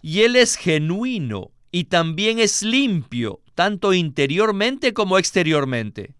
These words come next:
Por consiguiente, él es el Jonás actual, que pasó por la muerte y entró en resurrección. Y es ahora el Salomón de hoy día, que declara la sabiduría de Dios.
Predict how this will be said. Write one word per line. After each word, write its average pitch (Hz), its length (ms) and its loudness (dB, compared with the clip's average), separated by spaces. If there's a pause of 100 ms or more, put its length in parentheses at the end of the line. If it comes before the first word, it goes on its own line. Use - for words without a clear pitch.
(520)
Por 175 220 2
consiguiente, 160 1120 -2 (120)
él 165 220 2
es 170 180 0
el 151 160 2
Jonás 143 600 0
actual, 175 600 2 (300)
que 165 140 2
pasó 180 440 2
por 175 240 2
la 147 140 4
muerte 208 440 2
y 175 140 2
entró 143 420 0
en 185 100 0
resurrección. 160 920 -4 (600)
Y 147 180 2
es 208 180 4
ahora 170 560 4
el 165 240 2
Salomón 160 840 4
de 196 140 6
hoy 151 220 4
día, 117 480 -4 (340)
que 185 160 4
declara 220 580 2
la 220 180 2
sabiduría 180 680 0
de 220 120 -2
Dios. 233 580 -4